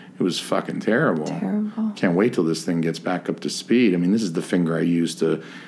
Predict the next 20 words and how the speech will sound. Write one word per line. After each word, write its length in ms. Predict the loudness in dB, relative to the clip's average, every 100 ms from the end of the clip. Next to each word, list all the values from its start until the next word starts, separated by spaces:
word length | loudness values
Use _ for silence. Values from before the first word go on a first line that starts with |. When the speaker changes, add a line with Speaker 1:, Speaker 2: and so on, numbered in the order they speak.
| -16 -8
Speaker 1:
uh, 180 | -6 -4
clack 400 | 2 2 2 0
on 120 | -2
the 80 | -4
keyboard, 840 | 2 4 6 6 6 6 6 4
to 300 | 2 -2 -2 -4
push 220 | -4 -2
a 60 | -2
button, 720 | 4 4 4 2 2 0 0
to, 180 | -4
you 120 | 0 0
know, 100 | 0
the 240 | -6 -2
elevator 580 | 2 4 4 4 4 2
at 120 | 0
work, 580 | 0 2 2 -2 -14 -2
ding, 420 | 2 2 2 2
ding. 260 | 4 4 4
And 120 | 6
then 160 | 4